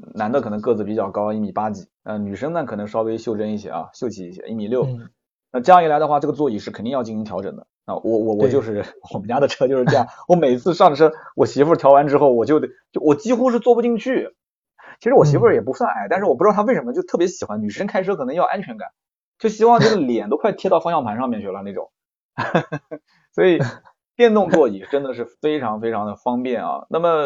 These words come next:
Speaker 2: 呃，是的。
Speaker 1: 在北方城市也是，对，那我们徐老师也可以说说你的观点，加热的这种电动座椅。
Speaker 2: 嗯，包括像之前那个电动座椅，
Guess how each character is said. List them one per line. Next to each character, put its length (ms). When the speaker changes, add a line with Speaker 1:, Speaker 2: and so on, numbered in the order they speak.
Speaker 2:
呃， 220
是 180
的。 60
Speaker 1:
在 80
北 40
方 140
城 200
市 180
也 140
是， 240
对， 300
那 120
我 60
们 80
徐 100
老 120
师 100
也 60
可 60
以 60
说 140
说 100
你 80
的 100
观 200
点， 240
加 160
热 180
的 140
这 80
种 180
电 140
动 120
座 160
椅。 120
Speaker 2:
嗯， 400
包 140
括 260
像 320
之 100
前 160
那 60
个 120
电 160
动 120
座 140
椅， 220